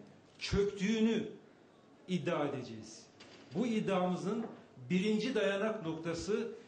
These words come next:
siyasal iktidarın politikası olacaktır. Yüzlerce insan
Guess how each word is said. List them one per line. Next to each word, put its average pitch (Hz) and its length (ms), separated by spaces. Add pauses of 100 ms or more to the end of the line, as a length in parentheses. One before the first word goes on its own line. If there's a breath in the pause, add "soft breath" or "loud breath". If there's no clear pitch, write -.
siyasal 180 680
iktidarın 175 680 (320)
politikası 175 640
olacaktır. - 480 (1800 loud breath)
Yüzlerce 214 640
insan 220 600